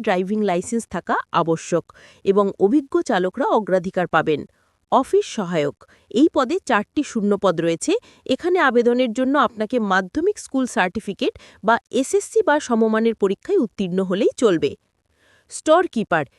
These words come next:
একটি পদের জন্য আবেদন করতে পারবেন। শিক্ষাগত যোগ্যতা উচ্চ মাধ্যমিক সার্টিফিকেট বা এইচএসসি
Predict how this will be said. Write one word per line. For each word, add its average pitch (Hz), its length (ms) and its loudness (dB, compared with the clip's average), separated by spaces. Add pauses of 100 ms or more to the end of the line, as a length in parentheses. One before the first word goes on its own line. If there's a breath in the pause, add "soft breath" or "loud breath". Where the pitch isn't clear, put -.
(220)
একটি 294 280 -2 (100)
পদের 247 300 0
জন্য 226 160 4 (140)
আবেদন 180 260 0 (100)
করতে 180 280 -2
পারবেন। 185 260 0 (340 soft breath)
শিক্ষাগত 381 500 -2 (160)
যোগ্যতা 262 360 -2 (200)
উচ্চ - 180 -8 (120)
মাধ্যমিক 247 380 -2 (100)
সার্টিফিকেট 196 580 -2 (340 loud breath)
বা 254 80 4 (220)
এইচএসসি 339 480 2